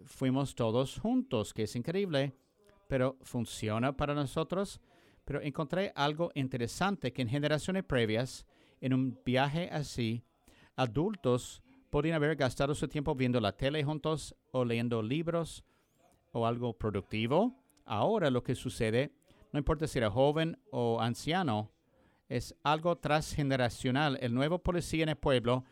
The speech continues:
para adultos con tiempo libre es media social. Pone a los niños en la cama y dentro de cinco o diez minutos, cada adulto tenía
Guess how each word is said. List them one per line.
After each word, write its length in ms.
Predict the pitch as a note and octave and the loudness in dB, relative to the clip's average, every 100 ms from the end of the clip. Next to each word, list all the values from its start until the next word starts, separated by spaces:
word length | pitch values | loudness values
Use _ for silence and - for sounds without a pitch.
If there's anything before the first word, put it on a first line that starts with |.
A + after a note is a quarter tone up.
| - _ - | -20 _ -4
para 180 | B2 A#2 | 0 0
adultos 260 | D3+ D3+ | 0 -2
con 140 | D#3 C3+ | -4 -2
tiempo 260 | D#3 F3 | 0 2
libre 320 | D3 B2+ C3 C3+ | 2 4 2 4
es 260 | B2 A#2 | 2 2
media 300 | B2 B2+ B2+ | 2 2 2
social. 640 | B2 A2+ G2+ A#2 G2 E2+ - _ _ - _ _ | 0 -2 -2 -2 -2 -4 -12 _ _ -20 _ _
Pone 240 | - B2+ C3 | -2 0 2
a 40 | |
los 80 | A#2+ | 2
niños 320 | C3+ D3 - | 2 2 0
en 100 | C3 | 0
la 80 | A2+ | 2
cama 340 | - E3 F3+ - | 2 2 2 0
y 100 | B2+ | -2
dentro 240 | C3 C3 | 0 0
de 80 | A#2+ | 0
cinco 260 | - D#3 | -2 -2
o 20 | D3 | 0
diez 140 | C#3+ | 0
minutos, 480 | C#3 C#3+ C3+ A2+ - _ | 2 0 0 -2 -4 _
cada 240 | - D3 E3 | 0 2 0
adulto 720 | D#3 B2+ C#3 B2 - B2 A#2+ - - _ _ _ _ - | -2 0 0 0 2 0 0 -12 -20 _ _ _ _ -6
tenía 480 | C3 C#3 D#3+ E3+ | -2 0 0 -2